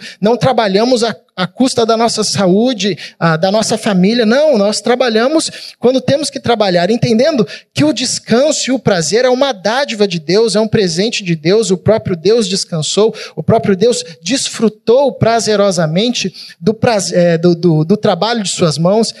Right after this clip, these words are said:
entendendo que a comunidade é essencial pra vida,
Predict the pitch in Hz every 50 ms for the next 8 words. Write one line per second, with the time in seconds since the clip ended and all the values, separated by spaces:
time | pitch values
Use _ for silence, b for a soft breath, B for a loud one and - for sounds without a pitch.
0 | B B B B 214 208 247 233 214 233 269 285 285 269 - 269 247 254 _ -
1 | 262 262 254 254 254 240 214 180 160 196 220 240 214 180 214 208 - - 233 226
2 | - - - 196 196 202 220 214 214 196 185 156 139 135 135 175 220 240 240 196
3 | 165 160 147